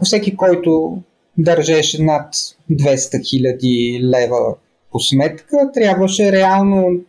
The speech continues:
не да получава някаква, макар и символична по-, лихва по тях, а да плаща по нула цяло и седем процента годишно лихва върху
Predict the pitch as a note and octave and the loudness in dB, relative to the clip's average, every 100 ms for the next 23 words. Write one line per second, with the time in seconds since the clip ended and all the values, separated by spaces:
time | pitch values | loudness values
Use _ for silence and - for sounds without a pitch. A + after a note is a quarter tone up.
0 | - F3+ F3 F3 - C#3+ C3+ - D3+ D3 | -2 0 2 0 0 0 0 2 2 2
1 | C3 A#2+ - _ _ _ _ C#3+ C#3 C3 | 0 -2 -8 _ _ _ _ 0 0 0
2 | B2+ - C3+ B2+ C3+ C3+ B2 C3+ B2+ C3 | -4 -2 0 0 0 0 0 -2 0 0
3 | B2+ - B2 - D3+ - D3+ C#3 C3 - | -2 -4 -6 -8 -10 -2 0 2 0 -2
4 | - - E3 A#3+ C4+ G#3+ G3+ - - G#3+ | -6 -4 -2 -2 0 0 -2 -8 -2 0
5 | G#3 G3+ - G#3 - A3 A3 G#3+ - G3+ | 2 0 -4 -4 0 2 2 0 0 2
6 | G3 F3+ D3+ D3+ F3 E3 E3 D#3+ - D#3+ | 4 2 0 0 2 2 2 0 0 0
7 | D#3 D3 C#3+ C#3+ C3+ C#3+ C#3 C#3+ C3+ C3 | 2 0 0 -4 -2 -4 -4 -4 -2 -2
8 | C3+ C3 C#3 C3+ B2+ A#2 - D3 E3 D#3 | -2 -2 0 0 0 -4 -4 -2 0 -2
9 | D#3+ - E3+ F3+ | -2 -2 -2 -2